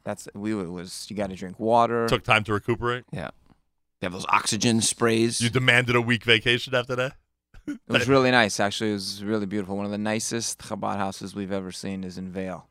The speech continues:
Speaker 2: באמת?
Speaker 1: Really
Speaker 3: באמת.
Speaker 1: nice.
Speaker 3: Yeah, it's gorgeous.
Speaker 1: Amazing.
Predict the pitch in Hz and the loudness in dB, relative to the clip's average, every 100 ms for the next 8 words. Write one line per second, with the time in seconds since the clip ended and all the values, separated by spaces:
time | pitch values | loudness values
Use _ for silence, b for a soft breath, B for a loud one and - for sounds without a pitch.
0 | _ _ _ 165 175 185 214 269 110 110 | _ _ _ 8 8 8 2 -2 -2 -4
1 | 110 110 107 104 95 85 - - - - | -4 -4 -4 -4 -6 -6 -8 -12 -14 -14
2 | - - - 80 - - - - _ _ | -14 -20 -16 -14 -12 -14 -14 -16 _ _
3 | 107 107 95 92 | -6 -6 -6 -10